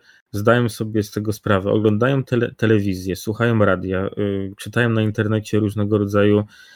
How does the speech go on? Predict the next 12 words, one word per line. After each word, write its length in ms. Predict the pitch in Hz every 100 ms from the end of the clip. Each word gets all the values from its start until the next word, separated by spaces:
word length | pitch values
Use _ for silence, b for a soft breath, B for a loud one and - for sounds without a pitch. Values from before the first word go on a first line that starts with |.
| B -
e, 280 | 101 98 98
posty 520 | - 104 - - 113
i 100 | 107
tak 180 | 107 98
dalej, 340 | 95 92 117 156 B B B _ -
ale 280 | 123 170
mimo 280 | 165 160 160
to 460 | - 120 127 175 - - 113 120 127 131
nie 100 | 139
potrafią 520 | 147 139 156 156 165
się 160 | - 131
dostosować, 960 | 127 - 120 - 135 123 127 117 -